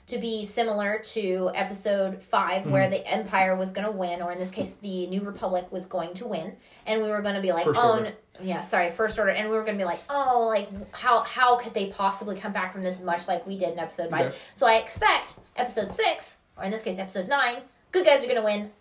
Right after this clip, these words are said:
Speaker 1: obviously.
Speaker 2: Well, I mean, it's
Speaker 1: But
Speaker 2: the end. They kinda have to.
Speaker 1: Right, and it has to end somehow, but how much is it gonna be like, um, the, the original trilogy? Because then I, that's why I was theorizing so hard about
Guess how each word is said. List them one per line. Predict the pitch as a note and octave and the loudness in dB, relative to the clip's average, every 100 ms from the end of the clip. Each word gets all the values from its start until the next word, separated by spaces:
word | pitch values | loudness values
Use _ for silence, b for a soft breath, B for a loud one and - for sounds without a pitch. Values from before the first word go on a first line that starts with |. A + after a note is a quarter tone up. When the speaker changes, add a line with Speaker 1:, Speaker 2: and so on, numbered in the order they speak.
| _ - | _ -8
Speaker 1:
obviously. | F3+ D3+ - D#3 E3 - - | -6 -6 -6 -4 -6 -8 -4
Speaker 2:
Well, | G3 E3 | 4 6
I | |
mean, | C#3+ C3 | 6 4
it's | A#2 | 8
Speaker 1:
But | - | 8
Speaker 2:
the | C3+ | 8
end. | C3+ A2 | 2 0
They | G#2+ | -4
kinda | - - | -6 -6
have | A#2+ A#2 | -6 -8
to. | - | -10
Speaker 1:
Right, | - G#3 - - | -4 0 0 0
and | A3 | -2
it | G#3 | -2
has | G#3+ | -4
to | - - | -6 -6
end | G3 F#3 | -4 -4
somehow, | F#3+ - G#3+ F#3 E3 - | -4 -4 -4 -6 -10 -4
but | A3+ F#3 - - _ _ | 2 2 0 -12 _ _
how | - G#3+ | -2 -2
much | G3 F#3+ F#3 - - | 0 -2 -4 -8 -10
is | F#3 F3+ | -8 -6
it | - | -4
gonna | F3 | -4
be | E3+ F#3+ | -6 -4
like, | F3 - - - _ _ _ - | -4 -4 -8 -14 _ _ _ -6
um, | F3+ D#3+ D3+ D3+ _ - | -2 -2 -4 -10 _ -10
the, | F#3+ F3 - | -2 -2 -2
the | G3+ F3+ | -6 -2
original | F#3+ F#3 F3+ | -2 -2 -6
trilogy? | - C4 A#3 G3 | -2 2 2 0
Because | G3+ G#3 G#3+ - - | -4 2 0 0 -12
then | A3+ C4+ C#4+ - | 6 8 8 2
I, | B3+ A3+ - G#3 | -2 -2 -4 0
that's | A#3+ - | 2 2
why | A#3 G#3 | 2 2
I | F#3+ | 2
was | F#3+ | -2
theorizing | A#3+ A#3+ A3 F#3+ F#3 - - | 2 6 6 4 -8 -12 -6
so | - G3 | 0 0
hard | F#3+ E3+ E3+ | 2 -2 0
about | D#3+ E3 - - | 0 0 0 -6